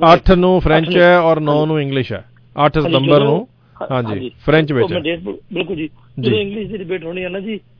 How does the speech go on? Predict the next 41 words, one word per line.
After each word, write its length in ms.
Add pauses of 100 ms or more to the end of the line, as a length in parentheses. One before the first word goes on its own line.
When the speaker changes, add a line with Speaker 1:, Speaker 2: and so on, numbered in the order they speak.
(140)
Speaker 2:
ਫ੍ਰੈਂਚ 260
ਵਿੱਚ 220
ਤਾਂ 160
ਹੋ 180
ਸਕਦਾ 280
ਕਿ 240
ਚਲੋ 360
ਉੱਥੇ 160
ਡਿਫਰੈਂਟ 320
ਹੋਏਗੀ 200
because 520
not 300
very 340
many 140
people 280
connected। 500 (260)
Speaker 1:
ਜੀ। 160
Speaker 2:
ਪਰ 60
ਜਦੋਂ 300
ਇੰਗਲਿਸ਼ 320
ਡਿਬੇਟ 340
ਹੋਣੀ 180
ਹੈ 60
ਨਾ 120
ਜੀ, 200 (100)
Speaker 1:
ਜੀ। 280 (100)
Speaker 2:
ਉਸ 100
ਤੋਂ 100
ਬਾਅਦ 280
ਵਿੱਚ 200
ਪਿਕਚਰ 380
ਬਹੁਤ 240 (120)
ਕਲੀਅਰ 240
ਹੋ 120
ਜਾਣੀ 260
ਹੈ 160 (440)
ਤੇ 320 (140)
ਆਹ 120
ਡਾਟੇ 360
ਵੀ 160
ਸਾਰੇ 180